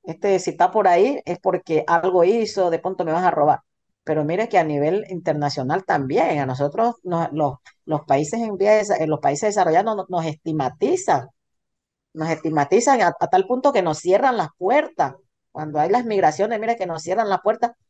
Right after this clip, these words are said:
porque no nos, no les interesa, o sea, no quieren como que las escorias de estos países en vía de desarrollo vaya a dañarles sus sistemas políticos que ellos, sus estructuras que ellos tienen montadas. Entonces, profe, esa es la parte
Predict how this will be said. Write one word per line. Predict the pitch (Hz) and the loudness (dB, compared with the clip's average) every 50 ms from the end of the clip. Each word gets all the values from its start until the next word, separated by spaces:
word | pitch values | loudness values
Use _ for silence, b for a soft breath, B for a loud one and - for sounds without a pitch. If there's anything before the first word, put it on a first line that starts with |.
| _ _ _ _ | _ _ _ _
porque | 180 190 185 190 175 | 0 0 0 0 -2
no | 165 170 175 | -2 -2 -2
nos, | 208 240 240 226 | -2 -2 -4 -2
no | - 180 | -2 0
les | 190 220 233 | 0 0 -2
interesa, | 226 214 196 - - 165 160 170 214 240 240 233 - 170 | -2 -4 -4 0 0 2 4 4 4 4 4 2 0 -2
o | 165 | -2
sea, | 160 196 185 | 0 -2 -2
no | 175 185 202 | -2 -2 -4
quieren | - - 233 226 220 208 | -4 -4 -4 -4 -4 -4
como | - 180 160 156 | -4 -4 -4 -6
que | - 160 | -4 -4
las | 160 156 165 | -4 -2 -4
escorias | 160 147 - _ - 196 226 247 254 240 | -6 -8 -8 _ 2 2 4 4 4 4
de | 233 220 | 2 2
estos | 214 208 - 226 - | 2 0 -4 -6 -4
países | - 165 170 185 180 - 202 196 - _ _ _ _ _ _ _ | -2 -2 -2 -2 -4 -6 -8 -8 -10 _ _ _ _ _ _ _
en | - 160 160 160 | -8 -8 -2 2
vía | 180 208 214 | 4 6 6
de | 208 | 6
desarrollo | 185 170 - 160 156 156 170 196 214 233 233 240 - _ _ _ _ _ | 4 4 2 2 2 4 4 2 2 2 0 -2 -6 _ _ _ _ _
vaya | 156 175 180 196 202 196 - | 2 2 4 4 4 2 2
a | - 175 156 | 2 2 4
dañarles | 147 147 147 156 170 180 190 196 190 - | 4 2 2 -2 -2 -2 -2 -4 -6 -6
sus | 180 156 - | -8 -10 -8
sistemas | - 143 135 _ - 160 175 180 180 185 185 - - _ _ _ _ _ _ _ _ _ _ | -10 -12 -10 _ -2 0 0 2 0 -2 -2 -6 -14 _ _ _ _ _ _ _ _ _ _
políticos | _ 165 156 151 156 170 208 247 233 - - - 185 165 - | _ -2 0 2 4 2 2 2 0 -4 -4 -4 -4 -6 -4
que | - 160 151 | -6 -4 0
ellos, | 180 190 190 | 0 0 0
sus | - 175 165 | -2 -4 -6
estructuras | 165 156 - - 160 143 143 - - 285 269 220 196 | -6 -8 -6 -6 -6 -6 -4 -2 0 0 0 0 0
que | - 180 | -2 -4
ellos | 170 175 160 160 | -6 -6 -6 -6
tienen | - 170 165 165 160 156 143 | -6 -6 -4 -4 -4 -4 -6
montadas. | 135 131 131 127 117 117 _ - - 113 - - _ _ _ _ _ _ _ _ _ _ _ _ _ _ _ _ | -6 -8 -8 -8 -10 -10 _ -8 -8 -8 -10 -14 _ _ _ _ _ _ _ _ _ _ _ _ _ _ _ _
Entonces, | - 160 160 165 156 156 | -12 -10 -10 -10 -10 -10
profe, | - 160 160 156 - - 170 151 - - | -8 -8 -8 -6 -4 -4 -6 -4 -6 -8
esa | 156 151 - 175 165 | -10 -8 -6 -6 -6
es | 165 | -4
la | 170 170 151 147 | -4 -4 -6 -4
parte | - - 147 147 156 156 - _ 151 131 123 | -4 -2 -2 -2 -4 -6 -8 _ -8 -8 -8